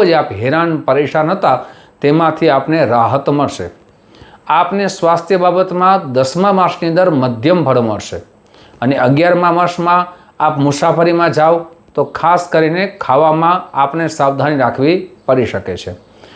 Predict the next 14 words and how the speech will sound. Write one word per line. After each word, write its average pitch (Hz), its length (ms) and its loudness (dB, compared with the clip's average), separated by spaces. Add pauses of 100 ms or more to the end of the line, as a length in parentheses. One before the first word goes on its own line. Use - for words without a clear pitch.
(180)
સાથે 175 400 0
આપને 180 360 0 (120)
જે 156 220 2
વાતની 170 480 0 (180)
એલર્જી 156 460 2
હોય 175 260 4 (380)
એવા 180 340 2 (160)
વસ્તુથી 170 540 0
દૂર 208 340 2
આપને 156 320 0
રહેવું 110 280 0
જોઈએ, 92 280 -10 (380)
જેનાથી 170 440 2
આપને 170 380 0